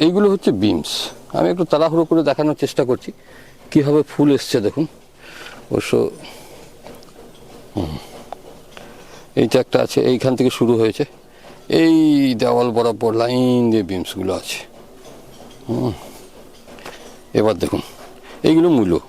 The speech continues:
আমি শুধু খাবার জন্য করছি। এবং সরিষা খৈল, প্রচুর সরিষা খৈল দেয়, দেখবেন এই সাদা সাদা, এই যে বিভিন্ন সাদা সাদা লাগছে না, এগুলো সব সরিষা খৈল। হুম, এবং মূলোর সাইজ ভালোই হয়েছে, এই যে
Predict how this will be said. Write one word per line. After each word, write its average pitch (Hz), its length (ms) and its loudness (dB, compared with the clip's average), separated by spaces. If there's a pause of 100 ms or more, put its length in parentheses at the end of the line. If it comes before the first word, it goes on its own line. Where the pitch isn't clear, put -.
(140)
আমি 339 200 4
শুধু 311 140 4 (120)
খাবার 180 320 2
জন্য 143 140 4 (120)
করছি। 95 240 -4 (640)
এবং 175 100 4 (120)
সরিষা 220 320 2 (120)
খৈল, 135 180 0 (100)
প্রচুর 320 260 4 (140)
সরিষা 180 340 2
খৈল 131 180 2
দেয়, 120 180 2
দেখবেন 156 240 2
এই - 100 0
সাদা 160 180 2
সাদা, 165 160 0 (420)
এই 156 100 2
যে 165 60 4 (240)
বিভিন্ন 160 220 2 (120)
সাদা 147 180 -4
সাদা 156 180 -2
লাগছে 165 220 -2
না, 269 120 2
এগুলো 160 220 0
সব 160 160 0
সরিষা 127 340 0
খৈল। - 160 -16 (800)
হুম, 147 220 0 (640)
এবং 131 200 2
মূলোর 143 280 2
সাইজ 147 200 2 (140)
ভালোই 120 320 2
হয়েছে, 131 220 -2 (180)
এই 117 80 0
যে 143 60 0